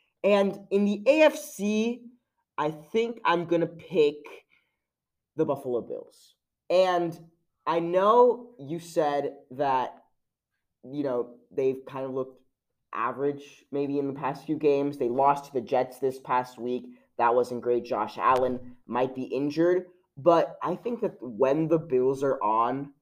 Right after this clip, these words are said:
they are clearly the best team in the N F L. Von Miller has added such a great dynamic to their defense. That Chiefs game, in, I think it was week five,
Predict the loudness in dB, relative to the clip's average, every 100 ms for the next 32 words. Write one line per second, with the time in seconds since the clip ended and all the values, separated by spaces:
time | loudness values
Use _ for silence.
0 | _ _ _ 0 2 4 0 -2 -6 _
1 | _ -20 -20 -12 2 4 4 2 0 -2
2 | -4 -6 -10 -8 -6 -4 -4 -6 -10 -10
3 | -10 -14 _ _ -2 4 6 6 4 4
4 | 2 0 -2 4 4 4 -2 -2 -2 -2
5 | -6 -4 0 0 0 -2 -2 -4 -4 -4
6 | -2 -2 -4 -8 -6 -6 -6 -10 -18 _
7 | _ _ _ _ _ 4 6 6 2 -6
8 | -2 -2 -4 2 8 8 8 2 -4 -14
9 | _ -4 -2 -4 -6 -4 -4 -2 -4 -6
10 | -2 4 6 6 4 0